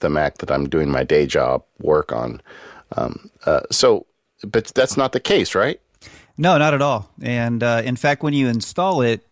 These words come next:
Speaker 2: uh, the services that are included in it aren't even live until you configure 'em. So, yeah, you can,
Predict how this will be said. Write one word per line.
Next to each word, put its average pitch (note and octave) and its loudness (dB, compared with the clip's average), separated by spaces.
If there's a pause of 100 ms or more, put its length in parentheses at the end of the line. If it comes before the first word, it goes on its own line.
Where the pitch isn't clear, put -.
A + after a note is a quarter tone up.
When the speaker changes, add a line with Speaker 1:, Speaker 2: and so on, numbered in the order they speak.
Speaker 2:
uh, A2+ 2
the A2 -4
services C3+ -2
that A2 2
are G#2+ 2
included B2 -2
in A2+ -2
it G#2+ -4
aren't B2 2
even A#2+ 0
live A#2+ 2
until A2+ -2
you G#2+ -2
configure A2+ -4
'em. B1+ -12 (600)
So, A2+ 2
yeah, B2 0
you A2+ 0
can, A2+ -2